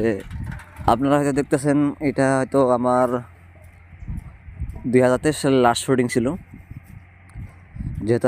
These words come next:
আজকে একত্রিশ ডিসেম্বর, এক জানুয়ারি পড়ব রাত্রেই, তার কারণে আমি আপনাদের সবাইকে দুই হাজার তেইশ সালের লাস্ট ভিডিও দেখাচ্ছি। যেরকমভাবে নাকি আপনারা দুই হাজার তেইশ সালে আমাকে অনেক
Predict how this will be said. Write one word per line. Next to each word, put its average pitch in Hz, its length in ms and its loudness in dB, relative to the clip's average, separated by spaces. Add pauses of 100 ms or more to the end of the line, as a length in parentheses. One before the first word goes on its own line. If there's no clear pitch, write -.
আজকে 131 200 0 (280)
একত্রিশ 120 340 -2
ডিসেম্বর, 117 340 0 (1080)
এক 113 140 0
জানুয়ারি 123 320 2
পড়ব 120 160 0 (100)
রাত্রেই, 117 280 0 (1300)
তার 107 180 0
কারণে 117 260 2
আমি 117 120 0 (180)
আপনাদের 110 300 0 (240)
সবাইকে 117 440 0 (1200)
দুই 107 120 4
হাজার 113 160 2
তেইশ 120 160 0
সালের 113 200 2
লাস্ট 110 200 2
ভিডিও 113 220 0
দেখাচ্ছি। 113 300 -2 (1120)
যেরকমভাবে 120 480 2
নাকি 123 200 0
আপনারা 120 260 4
দুই 120 100 4
হাজার 117 180 2
তেইশ 123 160 0
সালে 123 180 2
আমাকে 113 220 0 (100)
অনেক 127 140 2